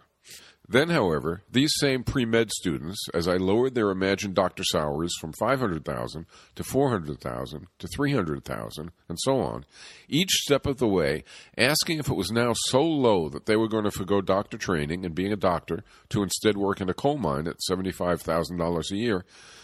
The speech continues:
they kept saying no, they wouldn't. And I would get to seventy-five thousand dollars. And finally, each would say something like, "How low an income could I live on and still survive as a doctor?" You'd have to go below that for me to switch.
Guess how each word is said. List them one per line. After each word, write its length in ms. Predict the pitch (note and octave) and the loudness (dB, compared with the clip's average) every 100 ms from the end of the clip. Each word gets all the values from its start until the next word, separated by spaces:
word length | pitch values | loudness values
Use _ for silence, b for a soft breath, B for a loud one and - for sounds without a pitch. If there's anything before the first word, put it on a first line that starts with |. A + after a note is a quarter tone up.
| B - | B -2
they 100 | - | 2
kept 220 | F#3 - | 2 2
saying 260 | D#3+ C#3+ | 2 2
no, 360 | C3+ D#3+ - - _ _ | 0 0 -2 -6 _ _
they 140 | G2+ | 2
wouldn't. 400 | G#2+ D3 E2+ A1+ - b b b b - | 4 2 -2 -10 -20 b b b b -6
And 120 | G2+ | 2
I 120 | B2+ | 2
would 180 | D#3+ D#3 | 2 0
get 180 | - C#3 | 0 0
to 80 | - | 0
seventy-five 680 | - A#2+ A#2 A2+ B2 A2 G2+ | 0 0 0 0 2 2 2
thousand 420 | A2 G2+ F2+ F#2+ | 2 2 0 -2
dollars. 400 | A2+ A2 G1+ - - B - | 0 0 -4 -8 -14 B -4
And 120 | G#2 | -2
finally, 380 | - D#3 F3 D#3 | 2 2 2 0
each 300 | C3+ C#3+ - | 0 0 0
would 140 | C#3+ - | -2 2
say 140 | A2+ | 2
something 400 | G#2+ G#2+ F#2+ F#2+ | 4 0 0 -2
like, 340 | F2 D#2+ - B B - | 0 -2 -4 B B -2
"How 180 | C3 | 0
low 240 | E3 D#3 D3+ | 2 2 0
an 120 | B2+ | -2
income 460 | - A2 G#2+ A2 G2 | -2 -2 0 -2 -2
could 220 | - F#2 | -2 0
I 120 | F#2 | 2
live 280 | F#2 G2+ A2 | 2 2 2
on 280 | F2+ C#2+ D2 - | 0 -2 -4 -8
and 120 | E2 | -6
still 280 | - G#2+ G2+ | -2 0 0
survive 480 | - F2+ E2 D#2+ D#2+ | -2 0 0 0 0
as 140 | D2+ | -4
a 80 | D2+ | -6
doctor?" 480 | C#2 B1+ - - - B B B B B B | -6 -6 -8 -14 -14 B B B B B B
You'd 140 | A#2+ | 2
have 140 | D3+ - | 2 0
to 100 | C#3 | 2
go 180 | A#2+ | 2
below 380 | G#2+ G2+ G2 G2 | 4 2 2 2
that 340 | E2+ F2 D2+ - | 2 0 0 -4
for 160 | - D2+ | -8 -2
me 160 | E2 | -2
to 80 | C#2 | -2
switch. 520 | - D#2 A#1 - - | -4 -6 -8 -10 -14